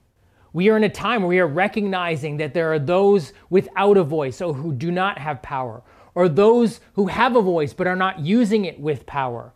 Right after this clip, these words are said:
or those who have power and are using their voice destructively, or need to use it less and allow others to take over.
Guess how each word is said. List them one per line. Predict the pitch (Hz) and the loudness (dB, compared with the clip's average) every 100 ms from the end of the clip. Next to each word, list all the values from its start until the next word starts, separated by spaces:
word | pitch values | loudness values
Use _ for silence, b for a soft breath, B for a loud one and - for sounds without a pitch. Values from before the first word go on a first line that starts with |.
| B B B B | B B B B
or | - 190 190 | 2 4 6
those | 214 254 269 254 - | 6 4 4 0 0
who | 220 | 2
have | 196 - - 247 294 240 | 2 0 0 2 0 -4
power | - 214 160 147 | -4 -2 0 -2
and | 147 175 | -6 -6
are | 170 | -6
using | 160 185 247 202 196 | -2 -2 0 -2 -4
their | 160 151 | -4 -4
voice | 139 151 139 - b _ | -4 -4 -6 -10 b _
destructively, | 147 - 175 139 147 127 113 B | -12 -8 -8 -6 -8 -8 -10 B
or | - 165 | -6 0
need | 196 160 | 0 0
to | 180 | -2
use | 180 202 160 | 0 0 0
it | 165 | -2
less | 143 208 165 - - b | 0 0 0 -6 -20 b
and | - 147 | -10 -4
allow | 143 135 131 | -2 -2 -4
others | 143 139 131 120 _ b _ | -4 -4 -8 -10 _ b _
to | 120 | -14
take | 123 117 | -12 -14
over. | 127 117 113 | -14 -16 -18